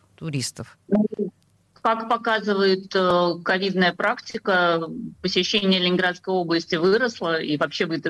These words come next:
Speaker 2: вырос внутренний туризм, это, м, статистика, известная всем, и Ленинградская область тоже в этом смысле повезло.
Speaker 1: Ну, смотрите, мы щас постоянно читаем о том, что, м, взлетели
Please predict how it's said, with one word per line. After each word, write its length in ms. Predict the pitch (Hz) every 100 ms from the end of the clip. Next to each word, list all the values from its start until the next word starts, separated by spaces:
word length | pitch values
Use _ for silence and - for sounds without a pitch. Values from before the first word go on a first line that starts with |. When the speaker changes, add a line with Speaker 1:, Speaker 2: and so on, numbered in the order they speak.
| 160
Speaker 2:
вырос 400 | 160 185 165 160
внутренний 480 | 175 175 - 156 156
туризм, 420 | 151 165 233 208
это, 540 | 156 151 151 143 139 135
м, 260 | 151 151 151
статистика, 960 | - 170 - 156 - - 160 147 147 147
известная 480 | 151 143 147 143
всем, 400 | 139 - 185 226 226 - - - -
и 300 | 180 180 190
Ленинградская 680 | 185 175 170 170 175 190 -
область 580 | 185 185 180 180 - -
тоже 200 | 180 175
в 40 | 165
этом 220 | 170 160
смысле 300 | - 165 165
повезло. 500 | 151 151 147 143 147 - _ _ -
Speaker 1:
Ну, 140 | 214
смотрите, 500 | 208 240 233 208 143
мы 240 | 147 156 202
щас 200 | 226 214
постоянно 640 | 208 - 208 233 302 254
читаем 480 | - - 226 247 202
о 80 | 175
том, 240 | - 240
что, 340 | - - 208 190 - -
м, 260 | - 190 180
взлетели 680 | 170 185 214 226 294 285 220